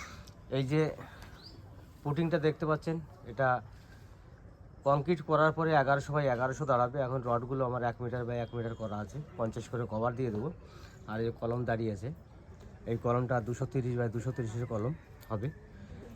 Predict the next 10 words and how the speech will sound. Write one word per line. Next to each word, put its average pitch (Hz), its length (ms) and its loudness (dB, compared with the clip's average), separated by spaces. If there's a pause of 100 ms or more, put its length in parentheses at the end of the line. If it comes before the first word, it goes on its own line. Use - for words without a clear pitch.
(200)
তো 127 60 2
এইরকম 139 380 6
নখানা 147 460 8
কলম 143 280 6
আছে, 151 240 2 (680)
এই 147 160 6
নখানা 160 440 12
কলম 156 360 6
ঢালাই 139 280 8
করব 156 380 8